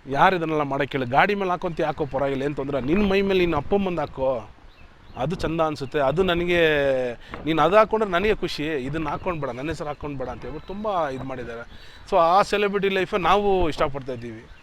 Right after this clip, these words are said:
ನಮ್ಮನ್ನ ಇಷ್ಟಪಡಿ, ನಮ್ಮನ್ನ ಬೈರಿ, ಎಲ್ಲ ನಿಮ್ಗೆ ಎಲ್ಲ, ಎಲ್ಲ ಥರದ ರೈಟ್ಸ್ ಇದೆ, ಅದ್ರಲ್ಲಿ ಏನೂ ಎರಡನೇ ಮಾತಿಲ್ಲ. So, ನ-,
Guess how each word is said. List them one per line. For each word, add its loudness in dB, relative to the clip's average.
ನಮ್ಮನ್ನ -2
ಇಷ್ಟಪಡಿ, -2
ನಮ್ಮನ್ನ -4
ಬೈರಿ, -4
ಎಲ್ಲ -4
ನಿಮ್ಗೆ -6
ಎಲ್ಲ, 0
ಎಲ್ಲ 2
ಥರದ -2
ರೈಟ್ಸ್ -6
ಇದೆ, -8
ಅದ್ರಲ್ಲಿ -4
ಏನೂ 2
ಎರಡನೇ -2
ಮಾತಿಲ್ಲ. -6
So, 2
ನ-, -6